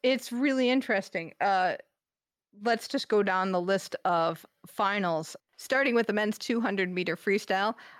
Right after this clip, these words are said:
Uh, gold and silver, Team G B. Gold went to Tom Dean.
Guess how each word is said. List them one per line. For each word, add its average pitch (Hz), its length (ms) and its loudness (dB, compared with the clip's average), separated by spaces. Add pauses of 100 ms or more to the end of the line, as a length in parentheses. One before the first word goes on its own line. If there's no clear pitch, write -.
(140)
Uh, 185 160 2 (140)
gold 226 280 2
and 196 160 0
silver, 165 520 0 (600)
Team 233 220 2
G 196 180 -2
B. 165 400 -2 (760)
Gold 226 200 2
went 214 160 2
to 196 60 -4
Tom 190 300 -2
Dean. 165 380 -4